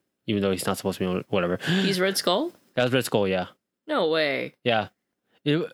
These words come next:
Speaker 1: in, in Captain America, after the Tesseract, Aether, I don't remember which zone it was. Um, af-, after they both get transported,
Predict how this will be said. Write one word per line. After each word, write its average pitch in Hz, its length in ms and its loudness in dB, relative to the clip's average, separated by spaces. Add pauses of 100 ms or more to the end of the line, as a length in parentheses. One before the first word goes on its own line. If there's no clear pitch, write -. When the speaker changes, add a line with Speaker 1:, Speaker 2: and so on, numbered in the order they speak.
(120)
Speaker 1:
in, 165 360 2 (380)
in 156 140 2
Captain 147 300 2
America, 135 580 2
after 127 420 2
the 107 580 2 (560)
Tesseract, 127 400 0 (240)
Aether, 123 400 0
I 104 60 2
don't 98 100 2
remember 92 340 0 (540)
which 117 160 -2
zone 104 160 2
it - 20 2
was. 95 280 0 (380)
Um, 117 600 4 (480)
af-, 143 260 0 (220)
after 135 240 0
they 143 100 2
both 123 220 0
get 131 100 0
transported, 143 680 0